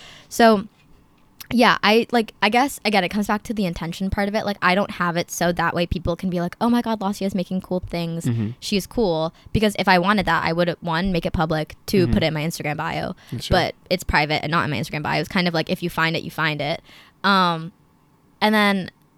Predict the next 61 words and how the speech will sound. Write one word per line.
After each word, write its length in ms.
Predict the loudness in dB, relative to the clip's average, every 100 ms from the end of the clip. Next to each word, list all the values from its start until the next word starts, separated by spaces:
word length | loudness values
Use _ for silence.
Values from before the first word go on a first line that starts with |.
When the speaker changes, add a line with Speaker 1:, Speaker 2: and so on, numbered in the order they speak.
| _ 0
Speaker 1:
yeah, 180 | 4
so 120 | 4 0
it 100 | -4
just 140 | -4
comes 140 | -2
back 120 | -2 -4
to 80 |
intention 400 | -6 -4 -8 -10
because, 160 | -10 -8
like, 120 | -6 -4
I 20 |
don't 160 | -4
want 180 | -2 -4
either 200 | -4 -6
of 80 | -6
those 220 | -6 -8
things. 280 | -8 -6 -4
I 100 | -6
kind 240 | -4 -4 -4
of 20 |
just 120 | -6
want 160 | -6 -6
it 40 |
to 40 | -6
be 100 | -6
a 40 |
space 300 | -6 -8 -8
where 120 | -6 -4
I 120 | -4
can, 240 | -6 -8 -10 -18 -20 0
like, 260 | 2 2 -2 _ _
talk 260 | 2 2 4
about 260 | 2 2 0
things 200 | -2 0
that 120 | 2
I 100 | 0
think 200 | 0 -2 -4
are 100 | -4
cool 240 | 0 2
that 120 | 2
I've 220 | 2 0
done 320 | 2 4 2 -2 _ _ _ _ _ _ _ -2
so 140 | 2
I 80 | 4
can 120 | 4
remember 300 | 4 4 4
it 80 | 2
in 80 | 2
the 80 |
future. 460 | 2 0 0 -2 -2 -8 _ -6
Because, 280 | -2 0 0
like, 200 | 0 -2 _ _ _ _ _ _ _ 2
again, 300 | 4 4 4
like, 140 | 0
if 160 | 0 0
you 120 | 0 2
asked 380 | 2 0 -4 -6
me 180 | -2 -2
what 520 | -4 0 2 2 0 -6 _
the 120 | -4 0
books 420 | 0 -2 -8